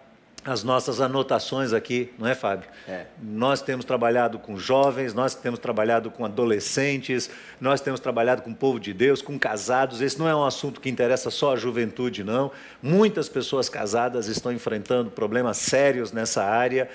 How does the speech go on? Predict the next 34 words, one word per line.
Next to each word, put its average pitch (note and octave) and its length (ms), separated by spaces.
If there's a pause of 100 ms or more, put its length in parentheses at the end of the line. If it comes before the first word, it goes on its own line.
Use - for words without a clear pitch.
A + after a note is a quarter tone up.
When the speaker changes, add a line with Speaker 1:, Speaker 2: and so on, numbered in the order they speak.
(220)
Speaker 1:
e B2 80
precisam D#3 840 (320)
de G#2+ 140
orientação A#2+ 640
bíblica A#2 420
pra A#2 140
tratar G#2+ 380
deste A2+ 260
assunto. G2 500 (460)
Speaker 2:
Amém. A2 320 (760)
Vamos C3 160
começar D3+ 380
orando, A#2+ 460
então. B2+ 380
Eu A2+ 80
que-, A#2 180
eu A2+ 160
quero A#2 260
que A2+ 140
você G#2+ 760
curve D3+ 220
sua B2 160
fronte B2 420
nesse G#2+ 220
momento, G2+ 500 (120)
baixe A2 260
sua A2 80
cabeça, G#2 640 (560)
que A2 80
você A2+ 220
peça C#3+ 460
a B2 60
Deus A2+ 440
direção, C3 920